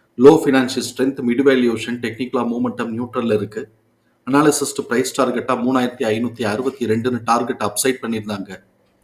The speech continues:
நம்ம இந்த வீடியோ ரெக்கார்ட் பண்ணக்கூடிய தருணத்துல மூணாயிரத்தி அறுபத்தி ஆறுங்கிற லெவல்ல ட்ரேட் ஆகிக்கிட்டு இருக்கு. ட்ரெண்ட் லைனுடைய வேல்யூவேஷன் செக்ல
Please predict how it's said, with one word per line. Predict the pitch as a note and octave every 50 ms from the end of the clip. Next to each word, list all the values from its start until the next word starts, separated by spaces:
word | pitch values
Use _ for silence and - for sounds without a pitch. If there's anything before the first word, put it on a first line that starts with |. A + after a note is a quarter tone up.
| _ _ _ _ _ _ -
நம்ம | B2 B2+ C#3 C#3
இந்த | C3+ B2
வீடியோ | B2 C3 C#3+ D3 D3 C3+
ரெக்கார்ட் | B2 - - C#3+ - -
பண்ணக்கூடிய | - C3 B2 A#2 - A2+ A2+ A2 -
தருணத்துல | A#2 A2 A2+ A2+ A2 B2+ B2+ B2 A2+
மூணாயிரத்தி | B2 C3+ C3+ C3 B2 B2+ - A#2
அறுபத்தி | A2 A2 - C3 - - A#2+ A#2
ஆறுங்கிற | G#2+ A2 A#2 B2 B2+ A#2+ B2 A2+ A2+ G#2+ A2
லெவல்ல | A2 A2+ A2+ A2+ A2+ A2 A2+
ட்ரேட் | A2 A2+ A2 G#2+ A2
ஆகிக்கிட்டு | A2 G#2+ A2 - - - -
இருக்கு. | - - F#2 - _ _ _ _ _ _ _ _ _ _ _ _ _ _ _ _ _ _ _ _ _ _ _ - - _ _ -
ட்ரெண்ட் | C#3+ C3 C3+ C#3+
லைனுடைய | C#3 C3 B2+ A#2+ A#2+ B2 C3 D3+ D3+ - - - _ _ _ _ _ _ _ _ -
வேல்யூவேஷன் | A#2+ A#2+ C#3 D3 D3+ C#3+ - - C#3 A#2 G#2+ -
செக்ல | A#2 G#2 - B2+ A2+ A2+ C3+ C#3+